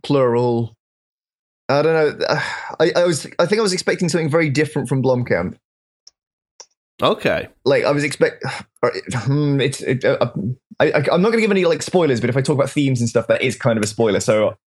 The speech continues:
Speaker 1: I was
Speaker 2: Does it
Speaker 1: expecting something
Speaker 2: change your
Speaker 1: different.
Speaker 2: mind to know that this is the first time Blomkamp wrote a film as part one of a trilogy?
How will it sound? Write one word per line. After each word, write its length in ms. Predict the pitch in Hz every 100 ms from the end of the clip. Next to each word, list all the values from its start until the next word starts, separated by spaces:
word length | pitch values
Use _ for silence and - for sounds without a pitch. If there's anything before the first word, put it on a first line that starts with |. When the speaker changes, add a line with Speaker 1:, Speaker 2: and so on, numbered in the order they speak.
| _ _ -
Speaker 1:
I 60 |
was 80 | 165 170
Speaker 2:
Does 100 | 196
it 80 |
Speaker 1:
expecting 60 | 208
something 220 | - 202 202
Speaker 2:
change 80 | 139
your 80 | 208
Speaker 1:
different. 80 | 180
Speaker 2:
mind 380 | 165 160 156 147
to 220 | - 151
know 460 | 143 139 139 117 101
that 160 | 95
this 160 | 113 -
is 80 | 117
the 120 | 113
first 300 | - 120 -
time 240 | 123 110
Blomkamp 600 | 104 110 107 - 104 - - _ _
wrote 440 | - 107 117 127 131
a 60 |
film 360 | 135 123 113 110
as 220 | 104 107
part 260 | - 107 -
one 140 | 104
of 100 | 101
a 40 | 95
trilogy? 500 | - 101 82 76